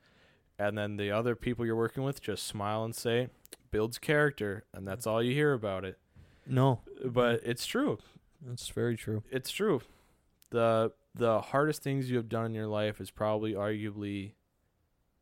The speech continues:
Speaker 1: um, the most important thing you've done in your life.
Speaker 2: Yeah. No, that's, yeah, it's just something to kinda lean back and think about. I, I would rather not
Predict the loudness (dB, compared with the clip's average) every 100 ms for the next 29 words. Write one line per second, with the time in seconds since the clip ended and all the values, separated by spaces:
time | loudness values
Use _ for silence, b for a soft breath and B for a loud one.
0 | _ -4 0 2 0 -6 -12 _ -20 -12
1 | -6 -6 -6 -6 -6 -6 -10 -10 -8 -10
2 | -10 -12 -14 -14 -16 _ _ _ _ _
3 | _ _ _ _ _ -6 -4 -4 -6 b
4 | b b b b b b -10 0 0 0
5 | -4 2 2 2 -8 -14 -20 _ _ _
6 | _ _ _ _ _ _ _ _ _ _
7 | _ 2 2 0 -6 -2 0 2 2 0
8 | -2 2 2 4 2 2 4 4 0 -4
9 | -4 -2 0 2 0 0 -2 -2 0 0
10 | 0 -2 -2 -4